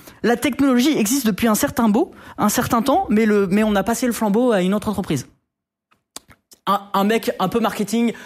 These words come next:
dans sa façon de parler, qui parle bien, qui dit : « Je vais révolutionner le monde. »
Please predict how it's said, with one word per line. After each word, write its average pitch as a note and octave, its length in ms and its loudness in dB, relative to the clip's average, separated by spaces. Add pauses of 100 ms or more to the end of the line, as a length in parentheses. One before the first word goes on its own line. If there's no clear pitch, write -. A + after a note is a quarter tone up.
(120)
dans G3 80 -4
sa G3+ 140 0
façon G3 240 -2
de G3 40 -4
parler, G3+ 320 0
qui G3+ 100 -4
parle F3+ 220 0
bien, G3+ 320 2
qui F#3+ 120 -8
dit : « F#3 200 -2 (320)
Je C#3+ 80 -8
vais E3 80 0
révolutionner F3+ 500 0
le F3 80 0
monde. » C3 180 -2